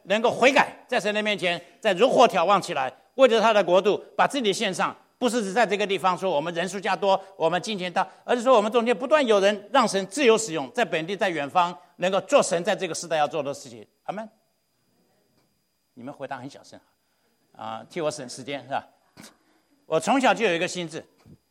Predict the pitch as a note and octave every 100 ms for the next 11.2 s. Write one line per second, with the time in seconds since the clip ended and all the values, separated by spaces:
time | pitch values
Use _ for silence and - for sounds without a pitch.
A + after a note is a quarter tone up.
0 | _ _ _ _ _ _ _ _ A3+ A3+
1 | F#3 G3 G#3 F3+ F3+ D3+ D#3+ - G#3 F#3
2 | F#3 C#3 C3 C3 F#3+ B2 - C3 A2+ A#2
3 | A2 _ _ _ _ _ _ D3 D#3+ F3
4 | E3+ F3+ F3 - G#3 A#3+ A3+ A#3 A#3 G3+
5 | F#3+ G3 D#3+ D#3 E3 D3 D#3+ D#3+ - A3
6 | F#3+ F#3+ G3 G#3 E3+ E3 F3+ E3 C#3 B2
7 | C#3+ D3 A#2+ - _ _ _ - D#3 B3
8 | G#3 G#3+ A3+ G3 G3+ G3 G#3 G3+ E3+ F#3
9 | G3 G3 G3 F3 C#3+ A#2 - F3 C#3+ B2+
10 | C#3 C#3 C#3 _ _ C#3 C#3+ C#3+ A#2+ C3
11 | G#2 E2+